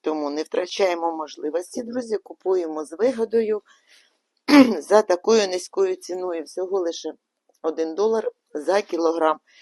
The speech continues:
Мішечок стандартної ваги двадцять п'ять кілограмів буде вам коштувати всього лише двадцять п'ять доларів. Мішечок, друзі, знімається не повністю, десь відсотків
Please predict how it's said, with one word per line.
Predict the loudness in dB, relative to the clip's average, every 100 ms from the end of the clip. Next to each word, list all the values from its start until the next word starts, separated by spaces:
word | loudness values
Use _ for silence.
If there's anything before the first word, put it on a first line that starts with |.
| -20 -20 _
Мішечок | -4 -2 2 4 4 0 -6
стандартної | -4 0 2 2 0 -8
ваги | -4 -6 -6 -8
двадцять | -2 -2 -2 -6
п'ять | -6 -6 -6
кілограмів | -10 -8 -2 -2 0 -4 _ -20 -20 -4
буде | -2 0
вам | -2 -2
коштувати | -2 -2 0 0 0
всього | -4 -2 -2 -2
лише | -4 -6 -6
двадцять | -4 -4 -4 -8 -6
п'ять | -2 -2 0
доларів. | 2 2 2 0 -6 _ _ _ _ _ _ _ _ -20 -12
Мішечок, | -10 -4 -2 -2 -6
друзі, | -6 -8 -8
знімається | -12 -12 -4 -2 -2 -4 -4
не | -2 -2
повністю, | -2 -2 -2 -6 -8 -8 -8 _ -20 -18 -14 -6
десь | -4 -6 -10 -6
відсотків | -6 -2 -4 -4 -6 -6